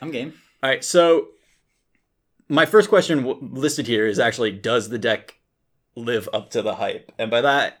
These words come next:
Speaker 2: like, if anybody missed it, the genesis of this deck in, like, current Magic culture is Pascal Maynard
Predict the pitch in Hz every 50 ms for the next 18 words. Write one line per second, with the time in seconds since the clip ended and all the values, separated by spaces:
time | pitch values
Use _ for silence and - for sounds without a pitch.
0 | _ - 120 110 107 - - _ _ _ - 123 151 190 180 165 151 143 127 117
1 | 131 147 156 147 - - 117 107 107 - - _ _ _ _ _ _ - 117 113
2 | 120 110 104 104 110 117 120 127 123 113 - 135 127 110 - - 117 110 107 107
3 | 110 104 104 - - 110 101 101 - - - _ - 110 110 104 101 98 101 101
4 | 92 - - _ _ _ _ _ - - 131 123 113 110 110 - 117 113 101 107
5 | - 110 - - - 113 110 107 - 110 104 101 101 98 - - - 120 120 -
6 | - 135 123 120 123 120 120 123 120 117 117 117 113